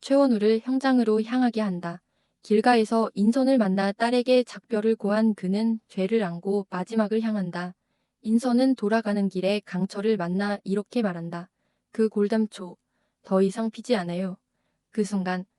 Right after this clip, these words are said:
강철은 알게 된다. 팔척귀의 부활이 다가오고 있음을 왕은 여리에게 부탁한다.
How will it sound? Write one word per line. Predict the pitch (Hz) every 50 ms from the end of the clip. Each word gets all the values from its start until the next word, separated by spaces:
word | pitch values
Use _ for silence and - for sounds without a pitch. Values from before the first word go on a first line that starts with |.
| _ _ _
강철은 | - 196 190 202 - - 202 180 190 208 196 180 185 - _ _
알게 | - 202 214 226 262
된다. | 247 240 226 214 208 202 208 220 - _ _ _ _ _ _ _
팔척귀의 | - 285 269 - - 285 277 - - 208 208 220 233 233
부활이 | - - 202 214 214 220 214 214 214
다가오고 | 202 - - 175 - 196 202 196 - 208
있음을 | 208 196 - - 190 185 185 202 202 185 185 - _ _
왕은 | - 202 196 214 247 254 262 240 196
여리에게 | 190 190 190 226 233 220 208 240 233
부탁한다. | 226 - - - 240 233 - 220 202 196 185 180 196 202